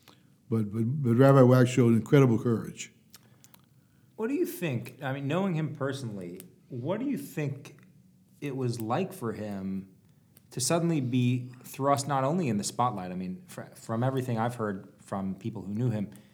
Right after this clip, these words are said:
Speaker 2: he really, he cared about getting things done, but he thought the best way to get things done was behind the scenes. And for him to, to be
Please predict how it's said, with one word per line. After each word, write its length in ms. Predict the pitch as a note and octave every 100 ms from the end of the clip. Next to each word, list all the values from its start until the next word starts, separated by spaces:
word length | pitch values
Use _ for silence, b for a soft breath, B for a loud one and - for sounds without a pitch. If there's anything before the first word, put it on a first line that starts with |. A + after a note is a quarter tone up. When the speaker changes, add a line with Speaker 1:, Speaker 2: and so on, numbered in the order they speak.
| b -
Speaker 2:
he 140 | C#3+
really, 460 | D3 C#3+ C3+ B2+ - - -
he 140 | C3+ B2
cared 340 | C3+ F#3+ F3
about 300 | C3+ B2 A#2+
getting 240 | B2 A#2+
things 200 | A#2+ G#2+
done, 280 | A#2 D3+ B2+
but 100 | A2
he 140 | C3+ C3
thought 240 | B2 -
the 80 | G#2+
best 260 | G#2+ G#2
way 100 | G#2+
to 80 | G2
get 200 | F#2+ G2+
things 220 | F#2+ F2
done 200 | G#2 G2+
was 140 | F#2+ F2
behind 360 | F#2+ G2 F#2+
the 60 | F2
scenes. 520 | - D3 E2 D#2+ - b b b b b -
And 160 | A#2+
for 120 | B2+
him 240 | A#2 E3 D#3+
to, 240 | C3 A2+ - - _
to 120 | -
be 560 | G2+ G2+ D#3 D#3 C#3 B